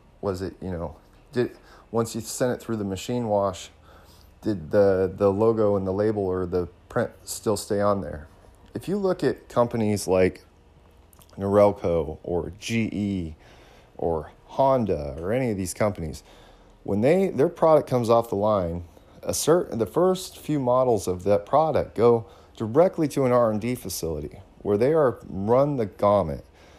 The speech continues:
You know, they're plugged in and ran for three thousand days straight, you know, in hot room with all kinds of stress testing and conditions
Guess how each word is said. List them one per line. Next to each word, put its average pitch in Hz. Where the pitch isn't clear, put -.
You -
know, 87
they're 85
plugged 139
in 113
and 92
ran 117
for 80
three 185
thousand 139
days 110
straight, 90
you 107
know, 110
in 110
hot 113
room 101
with 104
all 143
kinds 123
of 92
stress -
testing 95
and 87
conditions 95